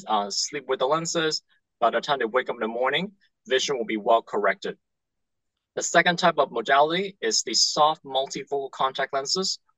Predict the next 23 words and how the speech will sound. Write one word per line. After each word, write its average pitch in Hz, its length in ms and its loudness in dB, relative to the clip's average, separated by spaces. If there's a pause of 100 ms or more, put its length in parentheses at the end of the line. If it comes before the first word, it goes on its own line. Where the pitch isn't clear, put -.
(240)
for, 110 360 2
um, 107 380 2 (220)
daytime 127 420 0
use. 101 400 -2 (380)
And 113 180 -2
then 110 120 0
a 107 60 -4
third, 175 360 2
but 113 100 0
not 127 240 0
least, 113 400 -4 (160)
is 110 160 -2
the 107 160 -6
topical 131 580 -2
atropine 127 600 -2 (160)
medication, 127 720 -4 (140)
which 123 160 -6
is 113 100 -6
the 107 320 0
primary 123 340 0
interest - 400 -6
of 101 200 2
the 196 100 -6